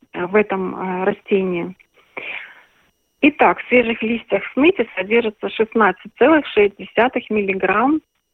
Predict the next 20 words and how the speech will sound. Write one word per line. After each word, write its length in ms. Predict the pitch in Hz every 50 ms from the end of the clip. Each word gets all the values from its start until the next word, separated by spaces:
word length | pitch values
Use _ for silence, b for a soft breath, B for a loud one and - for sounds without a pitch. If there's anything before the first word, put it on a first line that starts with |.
| _ -
железа 580 | 190 196 208 202 196 180 185 202 226 240 247 233
на 160 | 214 185 190 - -
сто 180 | - 208 220
грамм 480 | 214 190 202 190 185 165 156 156 180 - _ _ _ _ _ _ _ _ _ _ _ _ _ _ B B B B B B -
массы. 560 | 190 196 190 180 180 - - - - - - _ _ _ _ _ _ _ B B B B B B B B B B _ _ _ _ _ _ _ _ _ _ _ _ _ _ _
Заметьте, 580 | 175 185 214 240 269 285 262 220 - - - 180
что 180 | - - 202
в 100 | 190 190
гранате, 680 | 180 202 196 202 214 233 269 320 339 320 - - - -
который 440 | - - 202 208 - 208 196 190 196
рекомендуется 840 | 202 208 - 214 220 233 240 247 233 262 247 208 196 196 - 185 185
при 320 | _ - 196 196 196 190
железодефицитной 1120 | 190 202 196 202 202 208 196 196 190 - - 226 - 269 262 - - 220 - 175 180 - -
анемии, 600 | - 208 226 240 240 240 233 214 185 170 - - - - - -
всего 580 | - 202 196 - 214 240 285 302 269 - - _ _ _
один 600 | - 185 190 185 185 180 190 196 208 220 220 220
миллиграмм 600 | 220 220 214 226 220 208 202 196 185 180 175 175
на 80 | 170 180 -
сто 160 | - - 180 175
грамм. 420 | - 175 175 165 170 - 170